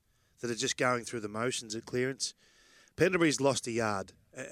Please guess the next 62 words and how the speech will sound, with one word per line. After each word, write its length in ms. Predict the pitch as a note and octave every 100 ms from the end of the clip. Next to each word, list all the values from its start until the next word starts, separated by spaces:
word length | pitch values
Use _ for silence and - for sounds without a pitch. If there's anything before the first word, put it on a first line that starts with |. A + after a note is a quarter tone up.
| C3
a-, 240 | B2 B2 B2
and 160 | A#2
you 100 | A2+
can, 280 | A2+ A#2+ B2
you 100 | A#2+
can 120 | A#2 A2+
fight 380 | - D#3+ F3+ F3+ - -
as 120 | B2+
much 240 | B2 C#3 -
as 80 | A2+
you 100 | A2+
like 360 | A#2+ A#2 A#2+
that 140 | A2+ A#2
it's 180 | - G#2+
not 160 | A#2 A2+ -
a 80 | A2
real 360 | A2+ A2 G#2 - _
issue. 360 | C3 - F#3 A3 _ _ _ _ -
But 100 | C3+
every 260 | D#3+ F#3+
time 300 | E3 D#3+ D3+
you 80 | C#3+
see 240 | - C#3 C3
him 100 | B2
at 40 |
a 60 | A2+
centre 240 | B2+ A#2+
bounce 220 | A#2 G#2+
clearance, 480 | - B2 A#2 A2+ -
it 100 | F#2+
is 140 | F#2 F2
one 220 | A2+ B2
metre, 240 | B2 A#2+
two 240 | A2+ - A2+
metres, 300 | A2 G#2+ G2+
three 200 | - G#2
metres 340 | F#2+ F#2 - _ _ _
to 80 | -
his 100 | G#2+
opponent 420 | G#2 G2+ G2 G2 -
in 140 | G#2
a 60 | F2+
heartbeat. 480 | F#2 F#2+ - E2+ - _ _ _ _ -
And 100 | A#2
it 40 |
was 120 | A#2
evident 300 | C3 D#3+ E3
last 240 | D3 C3+ -
night, 120 | D#3
and 120 | C#3+
people 240 | E3 E3+ D3+
talk 180 | D3+
about 140 | C3+ A#2+ - - - -
Patrick 320 | C#3 - A2+
Dangerfield, 360 | B2+ B2+ A#2 A#2+
"Oh, 120 | A#2+
he's 100 | A2
this 100 | G#2+
powerful 380 | - B2+ A#2 G#2+
guy." 140 | C3+
But 100 |
yeah, 100 | C#3+